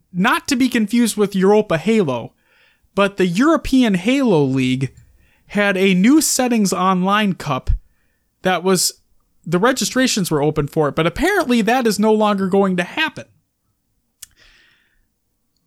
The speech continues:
And I quote, "As said here, no tournaments will be held in June. Polls were tweeted and fifty plus people asked for a tournament each time. And then when it comes to signing up, there's little to no interest. Even enough time is given to sign up and still nothing. Therefore, this page is on hold until July."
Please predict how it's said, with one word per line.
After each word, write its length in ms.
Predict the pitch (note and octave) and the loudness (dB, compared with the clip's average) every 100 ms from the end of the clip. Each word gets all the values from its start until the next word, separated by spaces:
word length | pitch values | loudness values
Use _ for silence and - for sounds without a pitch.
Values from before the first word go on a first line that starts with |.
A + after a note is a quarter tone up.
| _ _ _ | _ _ _
And 200 | A3+ A3 | -2 0
I 100 | F#3 | 0
quote, 500 | - E4 G3+ D#3 - - _ _ _ _ _ _ _ _ _ _ - | 0 0 0 -2 -10 -12 _ _ _ _ _ _ _ _ _ _ -4
"As 240 | D4+ D4+ | -2 0
said 200 | - C4 | 0 2
here, 180 | B3 B3 | 2 2
no 180 | B3+ C4+ | 2 0
tournaments 460 | - B3 A#3+ G#3+ | 0 0 0 0
will 80 | G#3+ | 0
be 120 | F#3 | 0
held 280 | E3+ G#3 F#3 | 0 0 0
in 120 | D#3+ | -2
June. 400 | D3 G3 G#3 G3+ | 0 2 2 0
Polls 360 | F#3 B3+ B3+ G#3 | -2 0 0 0
were 80 | F#3 | -2
tweeted 420 | - A3 G#3 F3 | 0 0 0 -2
and 120 | E3+ | -2
fifty 260 | A#3 A3+ G3+ | -4 -2 -2
plus 240 | G3 F3+ | -2 -2
people 260 | - F#3+ F3+ | -6 -4 -2
asked 220 | F3+ - | -2 -4
for 80 | D#3 | -8
a 40 | |
tournament 360 | - F3 D#3+ D3+ | -4 -2 0 0
each 180 | C#3 | -2
time. 300 | - G3 F#3 | -2 -2 0
And 80 | E3 | 0
then 160 | F3+ F3+ | -2 -2
when 80 | D3+ | -2
it 80 | |
comes 180 | E3+ F3 | -4 -4
to 80 | D#3+ | -4
signing 360 | - F#3 E3+ F3 | -2 -2 -2 -4
up, 120 | F3+ | -4
there's 160 | D3+ | -4
little 180 | D#3+ F#3 | -2 -2
to 100 | E3 | -2
no 180 | E3 E3 | -2 -2
interest. 540 | C#3+ C3+ - A#2 - F3+ | -4 -6 -8 -8 -8 -4
Even 340 | E3+ F#3 D#3 | -2 -2 -4
enough 360 | D#3 D#3 G3+ - | -4 -2 -2 -2
time 240 | G#3+ G3 | -4 -2
is 100 | D#3+ | -2
given 220 | F#3+ F3+ | -2 -2
to 40 | E3+ | -2
sign 280 | - F3 F#3 | -2 -2 -2
up 160 | G3 | -2
and 100 | D#3+ | -4
still 220 | - F#3 | -2 -2
nothing. 340 | F3 D3 C3 B2+ | 0 -2 -4 -4
Therefore, 340 | D#3 - F3 | -4 -2 -2
this 160 | E3 D#3 | -2 -6
page 260 | - F#3 E3+ | -2 -2 -2
is 100 | E3+ | -2
on 140 | E3 | -2
hold 280 | D3 D#3+ D3+ | 0 -2 -2
until 280 | C#3+ D3 C#3 | -4 -4 -6
July." 500 | C#3 B2+ A2 - | -6 -8 -10 -14